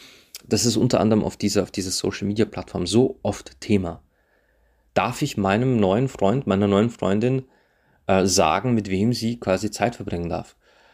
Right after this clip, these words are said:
Ähm, muss ich die Freundschaft zur Ex-Verlobten akzeptieren? War grad die Tage wieder ein Thema. Natürlich musst du die akzeptieren, wenn er mit seiner Ex-Verlobten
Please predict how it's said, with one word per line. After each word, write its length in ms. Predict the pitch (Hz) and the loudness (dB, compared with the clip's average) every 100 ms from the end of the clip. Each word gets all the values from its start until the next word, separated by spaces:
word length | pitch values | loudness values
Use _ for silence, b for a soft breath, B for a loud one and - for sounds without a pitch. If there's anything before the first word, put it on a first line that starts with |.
| b - | b 2
Ähm, 360 | 87 87 90 92 - - | 2 2 -2 -8 -10 2
muss 240 | 120 131 | 2 2
ich 100 | 151 | -2
die 100 | - | -4
Freundschaft 640 | - - 87 127 - - | -4 -2 0 -2 -4 -6
zur 360 | - - - - | -8 0 0 0
Ex-Verlobten 720 | - - - 131 107 104 - | 0 0 2 6 6 6 2
akzeptieren? 600 | - - - - - 85 | -8 -8 -10 -10 -6 0
War 180 | 87 110 | 0 0
grad 320 | - 95 120 | 0 0 2
die 100 | 123 | -2
Tage 380 | 120 87 104 82 | -2 -2 0 -2
wieder 160 | 82 82 | -2 -6
ein 100 | 80 | -8
Thema. 380 | - 78 - - _ b b b b b | -12 -12 -14 -18 _ b b b b b
Natürlich 540 | 143 - 226 202 208 | 0 4 4 6 4
musst 280 | 156 175 - | 4 4 4
du 40 | |
die 140 | 147 127 | 4 4
akzeptieren, 600 | 107 - 110 - 107 95 | 2 -10 -10 -2 0 2
wenn 100 | 98 | 0
er 140 | 95 | 0
mit 160 | 151 147 | 0 0
seiner 280 | - 120 - | 0 0 0
Ex-Verlobten 840 | - - 120 113 135 - - 113 | -4 -2 2 4 2 0 -6 -6